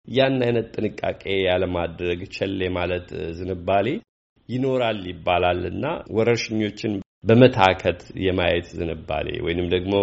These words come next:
«እኔን አይመለከተኝም» አይነት ደረጃ የመድረስ ሰዎች ላይ የሚፈጥረው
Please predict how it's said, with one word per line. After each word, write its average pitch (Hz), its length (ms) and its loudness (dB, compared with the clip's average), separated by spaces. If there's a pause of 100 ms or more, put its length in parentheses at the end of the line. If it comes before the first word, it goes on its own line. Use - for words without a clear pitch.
(100)
«እኔን 90 280 -2
አይመለከተኝም» 92 840 0
አይነት 85 280 -4
ደረጃ 87 280 -4
የመድረስ 90 460 0 (280)
ሰዎች 98 460 0
ላይ 98 120 4
የሚፈጥረው 92 640 -2